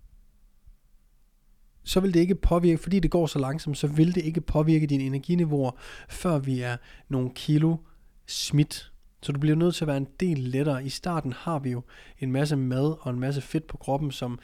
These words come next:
øh, vi kan få energi fra, og derfor vil det ikke være, øh, sandsynligt, medmindre vi går et meget, meget aggressivt, øh, kalorieunderskud, men det gør vi jo ikke, når vi gerne vil beholde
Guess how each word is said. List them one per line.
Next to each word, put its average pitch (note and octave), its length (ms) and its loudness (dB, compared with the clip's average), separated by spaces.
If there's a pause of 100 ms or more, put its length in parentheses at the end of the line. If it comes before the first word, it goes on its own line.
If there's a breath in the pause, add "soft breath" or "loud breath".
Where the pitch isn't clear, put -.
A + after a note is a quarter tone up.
(360 loud breath)
øh, B2+ 260 -4
vi C3 40 -4
kan - 140 -12
få D#3+ 260 -4
energi C#3+ 420 -8
fra, C#3+ 340 -8
og - 180 -8
derfor D3 260 -4
vil C3 160 -2
det C3+ 60 0
ikke C#3+ 160 -4
være, C#3 440 0 (520 soft breath)
øh, B2 520 0 (880)
sandsynligt, C#3 720 2 (180)
medmindre C#3 380 2
vi C#3 80 2
går B2+ 120 0
et C3 60 -2
meget, D3 240 4
meget C#3+ 160 0
aggressivt, D3+ 560 -2 (160)
øh, B2+ 320 -4 (140)
kalorieunderskud, D#3+ 580 2 (320 loud breath)
men C#3+ 80 -6
det C3 80 -4
gør C3+ 120 2
vi C#3 100 0
jo C#3 200 -4
ikke, E3 280 0 (120)
når C3+ 100 -2
vi B2+ 100 -2
gerne B2 180 -6
vil B2+ 100 -8
beholde D3+ 380 -4